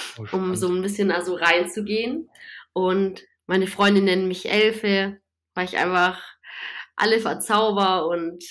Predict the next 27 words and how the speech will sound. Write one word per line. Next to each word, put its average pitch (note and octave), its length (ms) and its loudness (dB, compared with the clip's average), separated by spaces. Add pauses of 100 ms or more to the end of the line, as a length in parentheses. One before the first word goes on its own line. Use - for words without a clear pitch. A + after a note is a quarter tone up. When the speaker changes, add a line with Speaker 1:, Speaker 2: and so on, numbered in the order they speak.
(160)
Speaker 2:
ähm, F3+ 600 -2 (720)
mit G#3 160 -2
der A3+ 120 4
Natur G#3+ 520 2 (100)
einfach G3+ 420 -4
voll A3+ 200 0
im G#3 140 0
Einklang G3+ 440 0
bin F3+ 220 -2
und D#3+ 300 -6
es - 200 -16
liebe, G3+ 540 -2 (760)
auch G#3 160 0
mal B3 100 4
verspielt A#3+ 680 2
zu G#3+ 140 -4
sein G3 500 2
und F#3 240 -4
einfach F3+ 400 -8 (280)
wie G#3 120 -6
eine G3+ 240 2
Elfe G3+ 400 0
zu G#3 200 -10
fliegen. G#3 720 -2 (260)
<laughs> C4 280 2 (460)
Und, G#3+ 640 2
ähm, F#3+ 480 -2